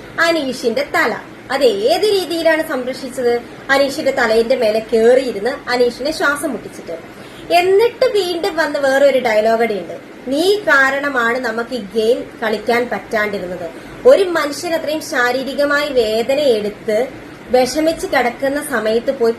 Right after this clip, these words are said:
പറയുന്നതാണ് ഈ വൃത്തികെട്ട മനസ്സുള്ള അപ്പാനിയുടെ വൃത്തികെട്ട സ്വഭാവം.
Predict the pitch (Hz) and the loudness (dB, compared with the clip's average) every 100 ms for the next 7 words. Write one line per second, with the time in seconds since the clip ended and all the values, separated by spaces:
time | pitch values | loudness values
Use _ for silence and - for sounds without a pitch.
0 | 240 214 214 247 226 240 247 202 190 - | 0 0 2 2 0 0 -2 -6 -4 -6
1 | - - 349 339 330 - 370 302 233 240 | -6 -6 0 0 -2 -2 0 2 0 -2
2 | 247 226 247 202 - - 233 233 233 220 | 0 0 0 -4 -6 -2 2 2 2 0
3 | 226 - - 311 294 294 320 320 226 185 | -4 -6 -8 -4 -4 -2 -2 -2 -2 -4
4 | 160 - - | -10 -12 -16